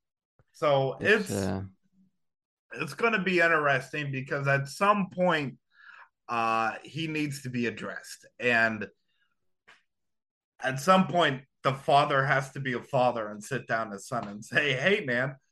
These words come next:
Speaker 1: you can't wreck a teammate and then go on Sirius X M and then compare yourself to Jesus Christ. You cannot do that."
Speaker 2: Yeah, I think, uh, whatever little amount of fans he had left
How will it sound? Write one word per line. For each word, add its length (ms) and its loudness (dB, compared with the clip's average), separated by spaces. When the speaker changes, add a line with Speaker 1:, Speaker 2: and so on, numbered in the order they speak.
Speaker 1:
you 200 -6
can't 400 2
wreck 260 6
a 80 0
teammate 580 0
and 200 -4
then 260 0
go 320 2
on 220 0
Sirius 640 0
X 320 2
M 300 2
and 180 -4
then 220 0
compare 500 -4
yourself 560 -4
to 100 -8
Jesus 540 -10
Christ. 480 -6
You 180 -2
cannot 460 2
do 180 0
that." 200 -6
Speaker 2:
Yeah, 280 4
I 20 2
think, 540 4
uh, 580 8
whatever 500 8
little 320 8
amount 280 6
of 80 0
fans 340 2
he 80 2
had 240 6
left 580 2